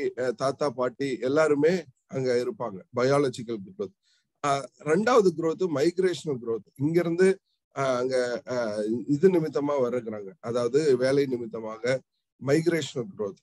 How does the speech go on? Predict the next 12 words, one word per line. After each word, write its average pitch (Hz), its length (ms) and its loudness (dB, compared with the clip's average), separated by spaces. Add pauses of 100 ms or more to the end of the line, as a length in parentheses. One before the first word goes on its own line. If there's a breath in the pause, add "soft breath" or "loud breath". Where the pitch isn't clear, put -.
ரெண்டாவது 127 460 0
மைக்ரேஷனல். 120 640 -6
மூன்றாவது 156 600 0
கன்வர்சேஷனல் 156 760 -4
growth. 98 280 -12 (380)
இந்த 170 200 4
மூன்று 202 460 2 (220)
growth-உம் 160 460 -2
ரொம்ப 139 280 0
முக்கியமா 135 460 -2
இருக்கிறது 110 520 -6
நம்முடைய, 110 360 -6